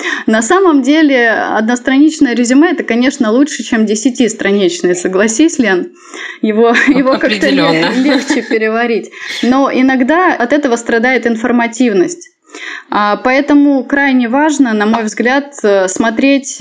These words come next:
Speaker 1: на уровень должности. Если вы директор,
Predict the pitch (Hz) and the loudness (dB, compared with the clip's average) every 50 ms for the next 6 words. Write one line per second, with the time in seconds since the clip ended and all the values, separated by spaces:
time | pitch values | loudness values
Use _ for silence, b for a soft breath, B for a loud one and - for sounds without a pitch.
0 | 208 202 190 190 214 233 233 233 220 - - 254 262 277 233 196 190 190 190 190 | 0 0 0 0 0 2 2 2 0 0 0 0 2 2 2 0 0 0 0 2
1 | 202 196 185 180 - 170 170 165 170 - - 180 185 190 208 254 302 294 - 247 | 2 2 2 0 0 -2 -2 -4 -6 -6 -4 -4 -2 0 2 0 0 0 0 0
2 | 240 220 214 226 254 262 254 240 208 190 - 196 185 226 226 269 320 339 330 - | 0 0 2 2 2 2 4 4 2 2 0 -2 -2 0 2 2 0 0 -2 -6
3 | - 208 - - | -6 -6 -6 -6